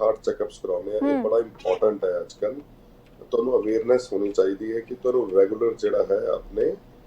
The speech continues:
Speaker 1: ਬਲੱਡ ਟੈਸਟ ਕਰਵਾਉਣੇ ਚਾਹੀਦੇ ਹੈ।
Speaker 2: ਜੀ।
Speaker 1: ਕਿਉਂਕਿ ਜਿਸ ਤਰ੍ਹਾਂ ਦੇ ਏਨਵਾਯਰਮੇਂਟ 'ਚ ਆਪਾਂ ਰਹਿ ਰਹੇ ਹਾਂ, ਜਿੱਦਾਂ ਦੀ ਲਾਈਫਸਟਾਈਲ 'ਚ ਆਪਾਂ ਰਹਿ ਰਹੇ ਹਾਂ, ਜਿੱਦਾਂ ਦੀ ਪੋਲਿਊਟ-, ਪੋਲਿਊਸ਼ਨ ਦੇ ਵਿੱਚ ਆਪਾਂ ਰਹਿ ਰਹੇ ਹਾਂ,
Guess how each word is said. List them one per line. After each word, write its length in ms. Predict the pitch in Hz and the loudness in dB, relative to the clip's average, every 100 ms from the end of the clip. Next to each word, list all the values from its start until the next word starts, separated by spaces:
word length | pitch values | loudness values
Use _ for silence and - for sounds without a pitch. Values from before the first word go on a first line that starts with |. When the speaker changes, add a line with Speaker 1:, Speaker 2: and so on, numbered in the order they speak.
| - - - | -20 -20 0
Speaker 1:
ਬਲੱਡ 180 | 104 104 - | 4 4 4
ਟੈਸਟ 300 | 107 - - | 2 4 -4
ਕਰਵਾਉਣੇ 260 | 87 82 | -2 -4
ਚਾਹੀਦੇ 360 | 82 - 78 76 | -4 -6 -8 -14
ਹੈ। 400 | 78 - - 233 | -20 -20 -14 -8
Speaker 2:
ਜੀ। 220 | 226 220 | -4 -4
Speaker 1:
ਕਿਉਂਕਿ 680 | - - - 120 120 147 143 - - - - | -6 -14 -2 0 2 0 0 -2 -20 -20 -6
ਜਿਸ 140 | 113 113 | -2 -2
ਤਰ੍ਹਾਂ 240 | - 127 | 4 4
ਦੇ 140 | 123 113 | 6 4
ਏਨਵਾਯਰਮੇਂਟ 500 | 107 104 110 110 107 | 6 4 4 0 6
'ਚ 80 | |
ਆਪਾਂ 240 | 110 - 107 | 4 6 6
ਰਹਿ 180 | 92 101 | 8 6
ਰਹੇ 160 | 107 | 6
ਹਾਂ, 200 | 104 98 98 - | 4 -2 -4 -12
ਜਿੱਦਾਂ 280 | 101 101 107 | -12 -2 0
ਦੀ 120 | 107 101 | 0 -4
ਲਾਈਫਸਟਾਈਲ 560 | 92 98 - - 107 104 - - - - | -2 -4 -6 -2 -2 -2 -8 -20 -20 -8
'ਚ 60 | |
ਆਪਾਂ 240 | 104 - 107 | -2 2 2
ਰਹਿ 180 | 95 | 2
ਰਹੇ 280 | 104 104 104 | 2 -2 -4
ਹਾਂ, 60 | 101 - - - - - - 107 | -8 -12 -20 -20 -20 -20 -12 -10
ਜਿੱਦਾਂ 260 | 104 113 | 4 4
ਦੀ 100 | 113 - | 4 2
ਪੋਲਿਊਟ-, 540 | 117 113 127 - - - | 4 4 2 -2 -14 -2
ਪੋਲਿਊਸ਼ਨ 420 | 110 123 - 131 | 0 0 0 0
ਦੇ 80 | 117 | 2
ਵਿੱਚ 240 | 107 104 | 0 2
ਆਪਾਂ 260 | 104 - 107 | 2 4 4
ਰਹਿ 180 | 90 95 | 4 4
ਰਹੇ 240 | 98 | 4
ਹਾਂ, 60 | 98 | 2